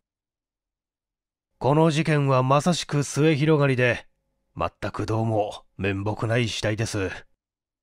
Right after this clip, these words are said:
その時、本署から電話が来た。それを聞いて戻ってきた勘繰り警部が、いやはや、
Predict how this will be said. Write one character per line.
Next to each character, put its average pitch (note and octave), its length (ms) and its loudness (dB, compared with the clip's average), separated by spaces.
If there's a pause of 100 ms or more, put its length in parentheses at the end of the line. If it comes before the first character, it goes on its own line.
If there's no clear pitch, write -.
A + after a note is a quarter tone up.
(1040)
そ F3+ 120 2
の G3 80 2
時、 B2+ 420 0
本 A3 220 4
署 D3+ 160 -4
か G2+ 100 -6
ら D#2+ 140 -2
電 C3 180 2
話 E3+ 120 4
が C#3+ 100 0
来 - 120 -12
た。 D#2+ 260 -4 (1400)
そ E3 160 2
れ F#3 120 8
を F3 260 4
聞 E3+ 180 0
い E3 80 0
て E3 160 2
戻 D#3+ 220 2
っ - 40 -2
て - 180 -4
き - 100 -10
た G#2+ 180 -2
勘 C#3+ 200 -2
繰 C#3 100 2
り C3+ 100 0
警 A2 180 0
部 E2+ 100 -6
が、 D#2+ 280 -4 (1700)
い D3 40 0
や C3 280 4
は G#2 260 -2
や、 D#3 460 2